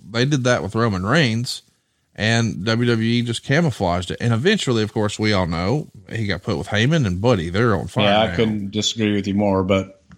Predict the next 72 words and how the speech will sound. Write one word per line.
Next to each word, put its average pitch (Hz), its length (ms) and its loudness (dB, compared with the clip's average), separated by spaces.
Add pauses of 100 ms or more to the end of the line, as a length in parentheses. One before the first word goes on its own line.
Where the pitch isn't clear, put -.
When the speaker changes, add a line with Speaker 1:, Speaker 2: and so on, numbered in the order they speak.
Speaker 2:
we'll 90 140 -8
talk 101 220 0
about 101 280 0
that 98 240 0
some 101 200 0
other 95 200 -2
time 98 400 2
because 165 220 -2
Speaker 1:
Correct. 160 120 4
Speaker 2:
these 113 100 -2
guys 104 320 2
just 104 240 -4
never 107 240 0
got 92 200 0
a 90 40 -4
reaction. 87 640 -2 (400)
Speaker 1:
Well, 185 240 2
I, 175 200 0
I'm 208 120 2
not 214 180 2
comparing 147 360 0
them 113 140 0
to 107 60 0
Roman 104 260 0
Reigns. 101 280 -2
I 110 60 -4
wanna 113 180 2
be 95 120 -4
clear. 101 360 -2
I'm 117 140 0
just 131 220 0
saying 113 340 2
it 113 140 -2
does 143 260 2
feel 135 240 2
like 101 300 2
you 104 100 -2
add 151 160 2
a 143 40 -2
little 143 180 0
garnish 123 480 0
sometimes, 107 520 0
and 98 100 -2
man, 117 200 0
the 95 80 -4
whole 123 220 2
thing 113 280 0
lights 92 300 -2
up. 62 240 -6 (420)
And 123 160 -2
I 127 100 2
Speaker 2:
Yeah, 107 180 2
Speaker 1:
would 104 100 -2
Speaker 2:
there 117 120 2
was 110 220 -2
no 110 120 0
garnish 104 460 0
to 95 60 -2
add 95 220 2
with 82 140 -8
them, 82 220 -4
though. 80 280 -6
I 82 60 -6
mean, 95 240 0
and, 95 200 0
and 104 240 0
we 131 100 2
tried, 170 500 -2
but 98 160 -6
it 95 80 -6
just 104 320 -6
didn't. 107 360 0